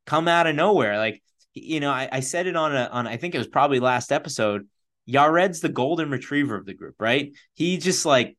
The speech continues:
it's like he's happy to be out there and, you know, he, he sees the ball, he goes, runs after it, you know, with his tongue hanging out his mouth. He's just,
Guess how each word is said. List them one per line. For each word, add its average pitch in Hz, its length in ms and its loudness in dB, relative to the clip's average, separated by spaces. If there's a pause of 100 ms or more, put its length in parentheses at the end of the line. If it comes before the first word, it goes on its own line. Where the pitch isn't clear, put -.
it's 123 200 -10
like 135 180 -2
he's 117 160 -6
happy 156 300 0
to 156 40 -2
be 135 200 2
out 156 180 2
there 175 240 0
and, 120 200 -2 (180)
you 113 120 -10
know, 123 240 0
he, 113 320 -4
he 123 160 -4
sees 147 320 -2
the 160 80 2
ball, 143 360 0
he 127 80 -2
goes, 135 240 0
runs 139 200 -2
after 139 380 -4
it, 156 200 -6
you 123 100 -8
know, 123 160 0
with 127 100 -2
his 113 160 -10
tongue 156 240 0
hanging 165 220 -2
out 160 160 0
his 143 80 -8
mouth. 151 180 -2
He's 139 160 -6
just, 147 160 -12